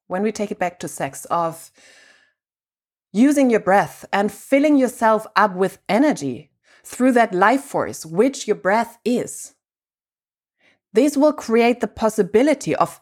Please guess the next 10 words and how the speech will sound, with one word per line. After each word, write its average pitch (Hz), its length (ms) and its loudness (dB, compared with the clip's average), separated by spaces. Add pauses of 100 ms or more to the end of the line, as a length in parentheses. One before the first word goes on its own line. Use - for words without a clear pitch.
entering 220 760 0
an 196 160 -2 (100)
orgasmic 190 760 0
state - 680 -2 (280)
and 185 220 -4
not 190 280 0
a 165 60 -8
peak - 460 -4
experience 151 720 -6
anymore. 143 480 -12